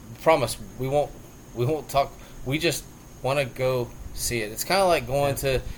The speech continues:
Speaker 1: eighty-three compound, or I'd love to go to Alden's one day just to, I wanna see how these guys train. I think that's the thing
Speaker 2: Yeah,
Speaker 1: you
Speaker 2: just
Speaker 1: and
Speaker 2: to
Speaker 1: I've
Speaker 2: look
Speaker 1: talked
Speaker 2: at
Speaker 1: about
Speaker 2: it.
Speaker 1: multiple times is,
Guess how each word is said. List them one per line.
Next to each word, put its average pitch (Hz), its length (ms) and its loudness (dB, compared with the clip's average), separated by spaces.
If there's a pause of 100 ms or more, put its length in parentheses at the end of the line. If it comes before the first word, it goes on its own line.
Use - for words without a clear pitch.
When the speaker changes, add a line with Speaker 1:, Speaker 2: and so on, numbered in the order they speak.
(180)
Speaker 1:
eighty-three 120 400 0
compound, 117 680 -2
or 107 160 -2 (320)
I'd 117 200 4
love 123 140 2
to 120 40 -4
go 120 100 2
to 120 160 0
Alden's 117 300 4
one 113 200 -2
day 117 120 0
just 120 260 -4
to, 123 140 0 (540)
I 156 80 8
wanna 247 260 4
see 185 280 0
how 180 140 0
these 131 200 -2
guys 120 400 2
train. 127 480 -6
I 120 60 -6
think 190 160 -4
that's 175 200 0
the 147 100 -4
thing 160 200 2
Speaker 2:
Yeah, 139 60 0
Speaker 1:
you 147 160 2
Speaker 2:
just - 20 8
Speaker 1:
and 151 80 6
Speaker 2:
to 147 60 12
Speaker 1:
I've 143 80 10
Speaker 2:
look 117 60 2
Speaker 1:
talked 135 200 8
Speaker 2:
at 139 100 2
Speaker 1:
about 127 220 4
Speaker 2:
it. 110 40 -4
Speaker 1:
multiple 135 440 2
times 131 340 -2
is, 113 220 -6